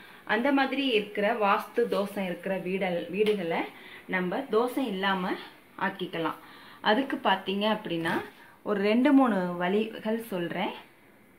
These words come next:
பார்த்துக்கோங்க. நம்மளோட நிலப்படி இருக்கு இல்லையா, என்ட்ரன்ஸ், வீட்டுக்கு என்ட்ரன்ஸ், அதை நீங்க அளந்து எடுத்துக்கோங்க. அளந்து எடுத்துட்டு அந்த சைஸுக்கு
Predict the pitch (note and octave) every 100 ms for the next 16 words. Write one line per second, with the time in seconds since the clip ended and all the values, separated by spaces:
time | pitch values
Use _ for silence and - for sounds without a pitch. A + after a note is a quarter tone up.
0 | _ - - - - - - G#3+ G#3 G3
1 | F3 D#3+ D#3+ - - - - A3 A#3+ G3+
2 | A3 A#3+ A3 C#4+ - A3 G#3 F#3+ - F3+
3 | E3+ F#3+ G3 F#3 G3 G#3+ G3 F#3+ G3 F#3
4 | G3+ G#3+ G#3+ F#3 F3 F3+ G#3 F#3 - F#3
5 | F#3 - - - F#3 G#3 B3 G3 F#3+ B3+
6 | - - G3 G#3 G#3+ D#4 - F3+ F#3 -
7 | - D#3 D#3 - - - - D3+ A3 C#4
8 | A#3 F#3 F#3+ - - A3 - F#3+ A#3 B3+
9 | - G3 G3 - F#3+ - A#3